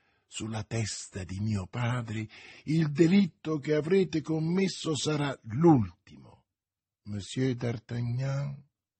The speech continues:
disse Milady con voce sorda, "mi ha crudelmente offesa.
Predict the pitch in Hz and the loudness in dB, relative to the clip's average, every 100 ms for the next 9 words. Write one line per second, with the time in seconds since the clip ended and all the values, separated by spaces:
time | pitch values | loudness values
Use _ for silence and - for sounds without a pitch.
0 | _ _ - 117 101 - 120 120 120 127 | _ _ -12 -10 -8 -6 -2 -2 0 -2
1 | 120 120 107 110 117 120 120 104 101 123 | -2 -4 -6 -6 -4 -4 -4 -6 -8 -4
2 | 123 113 113 110 113 - _ _ _ _ | -4 -4 -8 -12 -14 -18 _ _ _ _
3 | _ 101 113 123 113 - 120 120 117 123 | _ -4 0 0 -2 -6 -4 -2 0 2
4 | 131 117 117 113 98 - 85 73 - - | 2 0 -2 -6 -6 -10 -12 -12 -14 -20
5 | - | -20